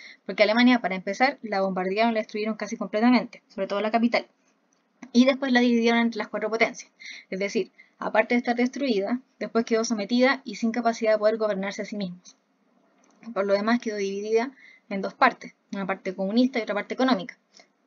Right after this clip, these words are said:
O sea, comunista, <laughs> perdón, y otra parte, otra parte capitalista. Lo que significó también, eh,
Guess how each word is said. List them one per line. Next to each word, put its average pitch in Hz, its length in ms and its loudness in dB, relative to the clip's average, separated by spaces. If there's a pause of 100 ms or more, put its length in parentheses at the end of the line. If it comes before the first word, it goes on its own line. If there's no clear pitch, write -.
O 226 80 -2
sea, 214 120 2
comunista, 233 360 2
<laughs> - 20 4
perdón, 233 180 4
y 254 60 6
otra 226 120 6
parte, 214 360 0
otra 196 180 -10
parte 208 220 -6
capitalista. 220 560 -2 (420)
Lo 208 100 -2
que 208 80 -2
significó 208 380 -4
también, 220 420 2
eh, 190 680 0